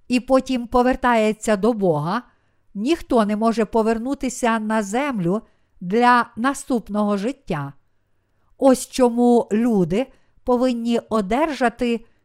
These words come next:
спокутування вірою в Божу правду, ще будучи тут, на землі.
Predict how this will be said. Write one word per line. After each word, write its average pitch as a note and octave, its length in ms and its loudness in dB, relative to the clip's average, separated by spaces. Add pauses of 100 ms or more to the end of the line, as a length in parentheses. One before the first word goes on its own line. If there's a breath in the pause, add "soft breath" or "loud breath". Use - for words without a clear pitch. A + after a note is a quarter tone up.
спокутування D#4+ 1300 -2 (140)
вірою F#3 760 -2 (360 soft breath)
в A3+ 140 -8
Божу B3 380 4
правду, G#3 640 -2 (460)
ще A3+ 540 -2
будучи G#3 520 -4
тут, - 500 -6 (100)
на G#3+ 200 -2
землі. G#3 500 -4